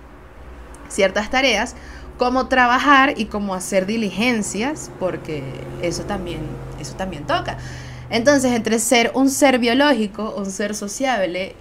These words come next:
y un ser perteneciente a la sociedad humana, eh,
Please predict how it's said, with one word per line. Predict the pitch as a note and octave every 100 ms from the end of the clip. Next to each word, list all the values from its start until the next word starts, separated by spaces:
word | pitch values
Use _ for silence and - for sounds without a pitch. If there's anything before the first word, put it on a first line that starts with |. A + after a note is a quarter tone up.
| -
y | G3+
un | F#3+ F#3+
ser | - C#4+ D4
perteneciente | G3 F#3 E3+ E3+ G3+ A3 F#3+ F#3+ G3+ -
a | F3
la | E3+ E3
sociedad | F#3 F3 F#3+ F3 E3+ E3+ -
humana, | B3 C4 G3 E3 A3 - - - - - - - - - - -
eh, | - F#3 C#3 C#3 - -